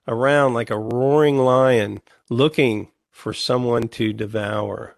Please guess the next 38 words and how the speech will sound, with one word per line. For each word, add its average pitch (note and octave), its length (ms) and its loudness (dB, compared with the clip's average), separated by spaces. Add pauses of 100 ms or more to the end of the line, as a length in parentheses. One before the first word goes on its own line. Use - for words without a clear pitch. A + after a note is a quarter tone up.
(240)
That F#3+ 160 4
means E3 400 4
draw D#3 380 4
close D3 420 0
to D3 80 -2
God. B2 540 2 (400)
The B2+ 120 2
only G3+ 220 4
way E3+ 240 4
that D#3 160 2
we're D3 140 2
gonna D3 180 2
fight C#3 300 0
the C3 80 -2
devil B2 480 2
is A#2 340 -4 (100)
b-, - 180 -10
by, A2+ 280 -2 (240)
you B2 140 -2
know, A2 120 -4
sitting C#3 540 2
in A#2 380 -2 (240)
our A#2+ 160 -2
Father's A#2+ 480 2
lap. A#2+ 420 4 (200)
If C3 100 0
we F3+ 120 4
think F#3+ 200 4
we're F#3+ 100 4
gonna F3 140 4
go D#3+ 120 4
out D#3 200 4
there E3 100 2
and C3+ 100 0
be D3 120 2
all C3+ 160 2
super D#3 360 -2
spiritual, A#2+ 960 0